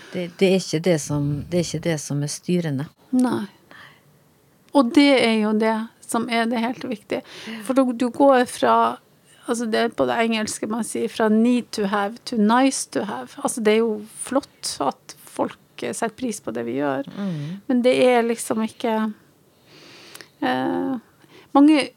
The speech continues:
Speaker 2: mange toere, når de er liksom ganske umodne, så kan de bli veldig fornærmet,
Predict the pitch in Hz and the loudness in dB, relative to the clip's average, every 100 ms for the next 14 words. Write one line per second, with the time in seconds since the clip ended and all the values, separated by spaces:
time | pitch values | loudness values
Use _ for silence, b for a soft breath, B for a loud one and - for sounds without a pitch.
0 | _ 339 269 269 277 269 247 240 233 - | _ -2 2 4 6 6 4 4 2 -2
1 | 262 262 262 233 240 240 233 240 240 240 | -2 4 4 4 2 0 -2 -2 -2 -2
2 | 170 233 - 233 233 226 220 - 247 254 | -4 -6 -6 -6 -6 -6 -8 -8 -4 0
3 | 247 240 233 247 226 269 - 247 233 226 | 0 -2 -4 -6 -6 -6 -2 -2 0 0
4 | 220 220 254 - 240 226 269 311 262 247 | 0 0 -2 -2 -2 0 -2 -2 -4 -6